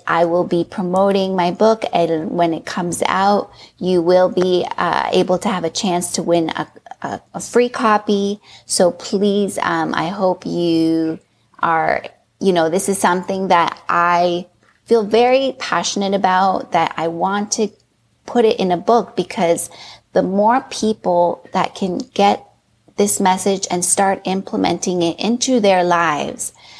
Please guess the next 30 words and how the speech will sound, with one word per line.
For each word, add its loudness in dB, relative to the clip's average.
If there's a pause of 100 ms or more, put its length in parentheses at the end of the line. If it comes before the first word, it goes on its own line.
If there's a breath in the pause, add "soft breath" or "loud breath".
(600 loud breath)
they 4
will -2
truly 2 (520)
see 0
the 0
difference -2
it 0
makes -2
in 0
their 0
lives 0
in -4
terms -4
of 0
having -2 (640 soft breath)
stronger 2
relationships 0 (140)
and 0 (120)
being 2
able 0
to -6
be -2
present 0
and -2
feel 2
the -2
joy 2 (360 loud breath)
and, -2 (100)
and -4
fulfillment -2